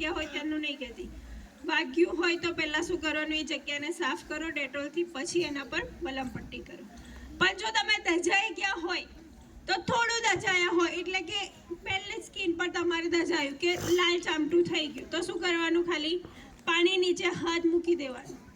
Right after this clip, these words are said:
પાણીથી જ ખાલી કરી દેવાનું. પછી બીજું કોઈ ટ્રીટમેન્ટ નહીં કરો તો ચાલી જશે, કેમ કે ઓટોમેટિક ઓછું થઈ જશે. પણ જો થોડું તમે વધારે દજાઈ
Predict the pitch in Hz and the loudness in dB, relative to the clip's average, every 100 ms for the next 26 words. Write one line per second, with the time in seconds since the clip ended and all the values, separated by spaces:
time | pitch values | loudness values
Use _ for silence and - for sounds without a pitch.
0 | - 330 339 359 381 370 349 - 285 359 | -6 0 2 2 0 -2 -2 -6 -4 -8
1 | - 339 311 294 294 302 349 349 370 359 | -6 -4 -2 -2 -4 -2 -2 -2 -2 -2
2 | 349 359 370 349 330 330 339 349 302 302 | -2 -2 -2 -4 -6 -4 -4 -2 -2 0
3 | 339 508 - - - 339 320 320 302 349 | 0 0 -6 -14 0 0 2 0 0 -2
4 | 330 311 349 349 277 302 285 262 349 370 | -4 -4 -2 -2 -2 -2 -2 -2 -2 -4
5 | - - - 302 339 330 339 - - - | -14 -20 -10 -6 -6 -4 -4 -4 -10 -18
6 | - - - - - 415 453 453 466 466 | -20 -20 -18 -16 -2 0 0 -4 -4 -4
7 | 453 415 415 403 370 330 370 381 349 339 | -2 0 2 4 4 4 2 2 2 0
8 | 330 285 | 0 -2